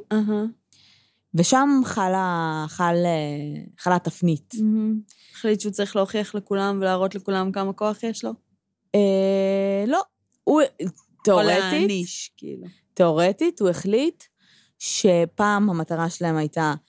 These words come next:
Speaker 2: לגרום לכולם, אה, להיות אנשי אור וזה.
Speaker 1: עכשיו
Speaker 2: אז
Speaker 1: המטרה
Speaker 2: עכשיו
Speaker 1: שלהם זה להק-, לפתוח את המלחמה?
Speaker 2: לא.
Speaker 1: אוקיי.
Speaker 2: המטרה שלהם זה, הוא טען שהמלחמה קרבה והיא אוטוטו פה,
Speaker 1: אהה.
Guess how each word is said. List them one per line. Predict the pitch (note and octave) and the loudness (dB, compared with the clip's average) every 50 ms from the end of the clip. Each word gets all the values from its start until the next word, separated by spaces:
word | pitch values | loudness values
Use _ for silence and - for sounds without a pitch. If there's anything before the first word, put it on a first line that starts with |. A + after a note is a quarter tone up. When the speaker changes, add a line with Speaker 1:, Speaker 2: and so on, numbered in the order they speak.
| _ _ _ _ _ _ - | _ _ _ _ _ _ 0
Speaker 2:
לגרום | F3 F3 E3 D3 E3+ E3+ F3 F3+ F3+ | 0 0 2 2 2 2 4 4 2
לכולם, | F#3+ - - - F3+ E3+ D#3 D#3 D3+ D3+ D3+ D#3 | 2 0 -4 -4 -2 -2 0 0 0 -2 -2 -2
אה, | D3+ D3 D3 D3 D3 C#3+ C#3+ | -2 -2 -4 -4 -6 -6 -4
להיות | C#3+ D3 D3 D3 D3 - | -2 0 0 0 -2 -2
אנשי | D#3 D#3 D3+ - D3 C#3 - | -2 -4 -2 -4 -6 -6 -2
אור | - C3+ D3 C#3+ C#3 | 0 0 0 0 -2
וזה. | C#3 C#3+ C#3+ G3+ A#3 D#4 F#4+ - _ _ _ _ _ _ _ _ _ - | -6 -4 0 2 2 2 0 -4 _ _ _ _ _ _ _ _ _ -14
Speaker 1:
עכשיו | - - - G#3+ G3+ - | -8 -4 -2 0 2 2
Speaker 2:
אז | - | 2
Speaker 1:
המטרה | G#3 E3+ G3+ G3 | 2 2 2 2
Speaker 2:
עכשיו | G3+ A#3+ B3 C4+ | 2 2 2 2
Speaker 1:
שלהם | D4 B3 G3 | 0 -2 -4
זה | F#3 G3 | -4 -4
להק-, | F#3+ F#3 F3+ F3+ - - | -2 -4 -4 -6 -8 -10
לפתוח | G3 E3+ F#3+ F#3 - - G#3 G3 G3 | -8 -8 -8 -6 -4 -2 -2 -2 -2
את | - | -4
המלחמה? | G#3 G3+ G3 - - G#3 A3 A#3+ B3 _ - G3 F3+ F3+ _ _ _ - _ _ _ _ - - | -6 -6 -4 -4 -4 -2 -2 -4 -4 _ -12 -18 -18 -18 _ _ _ -20 _ _ _ _ 0 2
Speaker 2:
לא. | G#3 E3+ D3+ D3 - C4+ - _ _ - - | 2 4 4 2 -2 -4 -6 _ _ -8 -4
Speaker 1:
אוקיי. | A3+ A3 - - F#3 | -4 -2 2 2 2
Speaker 2:
המטרה | F#3 F3+ - G3 G3 A3+ B3+ | 2 2 2 2 2 0 0
שלהם | A#3 B3 A#3 A3 G#3+ A3 A3 | 0 0 0 0 0 0 -2
זה, | G#3+ G3 F#3+ F#3 F3 E3+ E3 E3 E3 - - | -2 -2 -2 -2 0 0 0 0 -2 -2 -2
הוא | - F3+ F3+ F3 F3 | 0 2 2 2 0
טען | - G3+ - D3 G#3+ A3 | 0 -2 0 0 0 0
שהמלחמה | A3 A#3 G3+ F3+ E3 E3 - D#3+ F3 E3+ E3+ | 0 -2 -2 -2 -2 -4 -2 -2 -2 -2 -4
קרבה | - - D#3+ E3+ E3 D3+ D#3 D#3 E3+ | -4 -6 -6 -4 -2 0 2 2 2
והיא | E3+ E3+ - - - - | 0 -2 -4 -6 -6 -4
אוטוטו | - E3 E3+ D#3 - D#3 D3 - | -2 -2 0 0 0 -2 -2 0
פה, | - D3+ D#3+ G3+ C#4+ - _ _ _ _ _ - | 2 2 2 2 0 -6 _ _ _ _ _ -2
Speaker 1:
אהה. | G#3 G3+ G3+ F#3+ F#3 G3 | 0 0 0 0 -2 -4